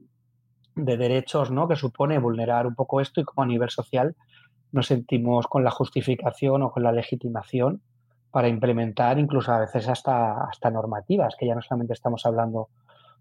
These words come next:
de una dinámica de convivencia para mí nociva, sino como que eso empieza a tener su, su porosidad en las leyes y las estructuras y te ves como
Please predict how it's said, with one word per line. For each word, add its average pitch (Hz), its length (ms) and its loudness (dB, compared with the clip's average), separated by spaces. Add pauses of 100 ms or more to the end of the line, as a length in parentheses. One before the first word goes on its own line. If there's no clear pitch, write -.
(100)
de 123 80 2
una 117 120 4
dinámica 117 440 2
de 117 100 2
convivencia 120 680 0
para 117 200 0
mí 113 200 -2
nociva, 127 520 -2 (380)
sino 131 300 0
como 123 220 2
que 123 80 2
eso 120 140 -2
empieza 117 240 0
a 117 40 4
tener 117 360 2
su, 117 680 0
su 123 180 -4
porosidad 117 640 0
en 120 120 0
las 110 180 -4
leyes 131 440 0
y 135 60 2
las 117 160 -2
estructuras 127 640 -4
y 156 60 0
te 135 100 2
ves 113 200 -2
como 117 520 0